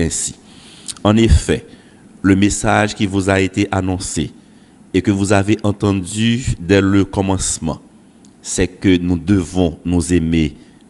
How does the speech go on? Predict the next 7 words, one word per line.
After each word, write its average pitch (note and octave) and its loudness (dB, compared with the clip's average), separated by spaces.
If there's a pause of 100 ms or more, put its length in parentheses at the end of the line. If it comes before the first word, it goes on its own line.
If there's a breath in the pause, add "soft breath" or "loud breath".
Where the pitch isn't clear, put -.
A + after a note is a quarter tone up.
(140)
les E2 0
uns D#2 0
les D2+ -4
autres. - -10 (580 loud breath)
N'imitons C3+ 4
pas A#2 0
Caïn. E2+ -2